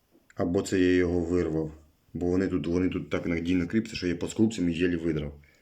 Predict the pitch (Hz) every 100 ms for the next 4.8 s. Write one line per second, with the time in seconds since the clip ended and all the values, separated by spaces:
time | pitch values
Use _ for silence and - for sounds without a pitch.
0 | _ _ _ _ _ _ _ _ _ _
1 | _ _ _ _ _ _ _ 95 87 90
2 | 95 90 - 95 95 85 - 90 95 104
3 | 78 104 87 80 82 85 87 - 90 90
4 | 90 78 76 85 78 78 80